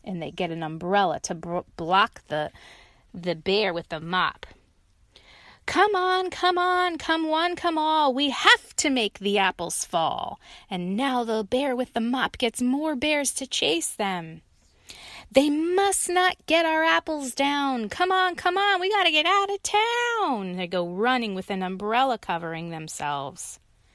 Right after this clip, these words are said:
and their apples. "Apples, apples up on top. All of this must stop, stop, stop."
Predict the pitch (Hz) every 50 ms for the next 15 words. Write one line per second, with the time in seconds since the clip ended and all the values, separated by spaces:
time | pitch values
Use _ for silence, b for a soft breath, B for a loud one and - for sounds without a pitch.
0 | b b b b b b b - 185 151 - - - 196 202 208 - - - -
1 | 135 - - - - - _ _ _ _ - - _ _ b b b b b b
2 | b b b b b b b b _ - 339 370 415 427 - 381 370 359 330 240
3 | - - - - - 359 415 427 - 381 370 330 359 339 339 - 339 330 320 -
4 | - 330 311 302 269 226 - - - - 359 453 453 427 427 392 370 359 359 -
5 | 359 349 - - 320 294 285 262 - - - - - - 440 440 415 - - -
6 | - 403 403 427 415 - - - - - - 359 381 370 349 311 - - - -
7 | -